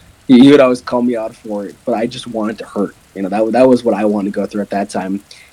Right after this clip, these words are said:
It was, that was probably, like, peak, you know, masochistic, you know, just wanting to suffer in the moment. Like, what can I do to be in pain? That's what I was asking myself every single time I trained.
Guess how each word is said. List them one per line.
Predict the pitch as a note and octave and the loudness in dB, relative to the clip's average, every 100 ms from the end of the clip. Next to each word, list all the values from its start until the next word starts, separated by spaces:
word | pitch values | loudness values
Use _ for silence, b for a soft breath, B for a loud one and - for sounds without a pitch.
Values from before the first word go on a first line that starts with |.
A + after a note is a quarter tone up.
| - | 2
It | |
was, | B2 B2 - | 2 2 0
that | C3 D3 | 2 4
was | E3 | 4
probably, | - C#3 C3 A#2+ | 4 2 2 -4
like, | _ | _
peak, | - D3+ D3 - - | -14 -8 -8 -8 -8
you | |
know, | A2 G#2 | -6 -2
masochistic, | A#2+ A#2 - G#2 - A2+ - A#2+ - | -2 -4 -8 -10 -8 -8 -8 -12 -8
you | |
know, | G#2+ G2 | -8 -8
just | A#2 - | -12 -10
wanting | A2+ G#2+ | -8 -8
to | |
suffer | A2+ - G2 - A#2 - | -8 -6 -6 -6 -8 -8
in | A2 | -10
the | G#2 | -8
moment. | F#2+ G2 B2 C3 - B B B | -8 -8 -8 -10 -12 B B B
Like, | F#2+ | -6
what | A2 C3 C3+ | 2 4 4
can | D3 | 2
I | B2+ | 2
do | A2 A2 G#2+ | 2 2 2
to | |
be | F#2+ G#2 | 0 -2
in | E2+ | -2
pain? | - A2 E2+ F#2 F2 _ - | -4 -4 -4 -6 -14 _ -6
That's | A#2 B2+ | -4 0
what | |
I | A2+ | 0
was | G2+ - | 0 -4
asking | F#2 - G2+ | -8 -6 -8
myself | F#2 G2 G2 | -8 -10 -8
every | F#2+ | -8
single | F2+ G2 F#2 | -8 -10 -10
time | F#2+ | -8
I | F#2+ | -10
trained. | F#2 G#2 F#2 F2+ | -8 -6 -6 -6